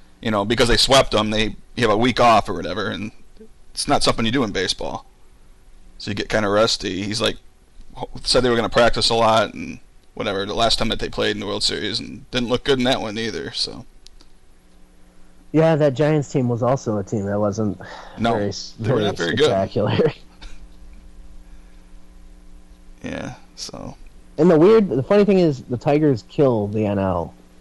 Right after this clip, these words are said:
Speaker 2: Isn't,
Speaker 1: Yeah.
Speaker 2: I, I think Verlander alone is, like, thirteen and oh in N L games or something. Oh, well, regular season. I don't know about. <laughs> He's definitely not thirteen oh, uh,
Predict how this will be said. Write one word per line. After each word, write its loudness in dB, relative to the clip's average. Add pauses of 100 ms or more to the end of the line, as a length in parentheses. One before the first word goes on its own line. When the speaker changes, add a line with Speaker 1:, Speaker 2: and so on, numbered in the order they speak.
(1040)
Speaker 2:
Isn't, 2
Speaker 1:
Yeah. -8
Speaker 2:
I, 4
I 2
think 6
Verlander 6
alone 4
is, -2
like, -2 (380)
thirteen 2
and 0
oh 2
in -4 (300)
N 0
L 0
games -8 (840)
or -8
something. 0
Oh, 6
well, 4
regular 4
season. -6
I -2
don't -2
know -2
about. -2 (120)
<laughs> 0 (760)
He's 0
definitely 2
not -4
thirteen -2
oh, -2
uh, -2